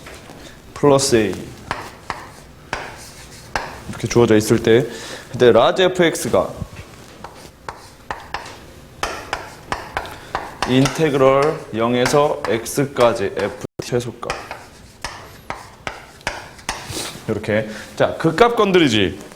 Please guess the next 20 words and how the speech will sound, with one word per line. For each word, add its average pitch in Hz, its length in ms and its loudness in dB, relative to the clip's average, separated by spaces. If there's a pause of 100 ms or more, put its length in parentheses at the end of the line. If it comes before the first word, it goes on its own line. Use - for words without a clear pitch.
(580)
그럼 120 120 -6
당연히 160 260 4
뭐 147 180 6
해야 151 180 6
돼? 90 240 0 (800)
미분해야 147 400 4
되지, 120 180 2
그치? 113 340 0
그럼 107 160 0
얘를 139 180 4
미분하면 113 580 0 (1000)
어떻게 139 160 -2
돼? 147 180 6
라지 135 400 4
F의 151 600 4 (140)
프라임 170 440 6
X는 92 460 -2 (1900)
그냥 151 160 2
뭐만 151 240 6
남니? 165 420 0